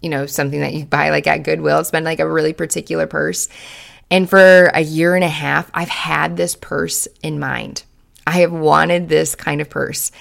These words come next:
And so what I've been doing is I actually have not purchased any purse in the year, in a year and a half time. Uh, my sister bought me a really cute crossbody bag at one point, and then my mom bought me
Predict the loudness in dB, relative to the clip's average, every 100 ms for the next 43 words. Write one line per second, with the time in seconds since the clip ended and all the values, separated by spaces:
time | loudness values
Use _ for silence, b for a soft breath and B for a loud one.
0 | B B B B -2 0 4 6 6 4
1 | 2 0 0 -2 0 -2 -2 -4 -4 -6
2 | -6 -4 -4 -2 -4 -4 -8 -6 -6 -2
3 | -4 -4 -6 -6 -4 -6 -4 -2 0 -2
4 | -6 -8 b b b b b _ -2 0
5 | 0 -2 -6 -8 -8 2 2 2 0 -2
6 | -2 -6 -10 -6 -2 2 2 0 -4 -6
7 | -6 -8 -6 -4 -4 -4 -8 _ _ _
8 | _ _ -14 -8 -6 -4 -4 -4 -4 -4
9 | -4 -2 0 -2 -2 -4 -4 -6 -12 -4
10 | -4 -2 -2 -2 0 0 0 0 -2 -2
11 | -2 -2 -2 -2 -6 -6 -4 -2 -2 -2
12 | -4 -4 -6